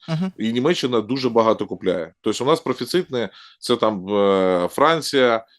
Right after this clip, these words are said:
Speaker 2: там, де, е, атомні реактори стоять, Іспанія, Португалія, там, де сонця багато, у нас там Норвегія профіцитна,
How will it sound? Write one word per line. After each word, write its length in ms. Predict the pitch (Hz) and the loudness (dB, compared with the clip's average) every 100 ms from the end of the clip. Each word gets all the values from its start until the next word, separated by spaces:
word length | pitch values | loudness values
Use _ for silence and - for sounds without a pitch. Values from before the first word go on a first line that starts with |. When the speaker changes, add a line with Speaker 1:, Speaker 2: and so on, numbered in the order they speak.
| _ | _
Speaker 2:
там, 180 | 107 101 | -6 0
де, 320 | 104 101 101 95 | 2 4 4 2
е, 180 | 98 101 | 2 0
атомні 320 | 107 107 107 | 0 0 2
реактори 360 | 104 92 95 | 2 2 -4
стоять, 400 | - 98 98 90 | -4 0 2 0
Іспанія, 640 | 92 - 143 139 127 113 107 | -4 0 2 2 0 0 0
Португалія, 600 | 104 98 110 131 135 123 | -2 -4 2 4 4 2
там, 160 | 117 110 | 0 -4
де 80 | |
сонця 320 | 104 113 104 98 | -6 -8 -6 -2
багато, 440 | 101 104 98 92 | 0 2 0 -2
у 60 | 107 | 0
нас 260 | 107 101 | 0 0
там 120 | 87 | -2
Норвегія 480 | 98 117 143 135 127 | 0 0 0 2 0
профіцитна, 680 | 120 110 - - 107 92 | 0 -6 -6 -2 -2 -2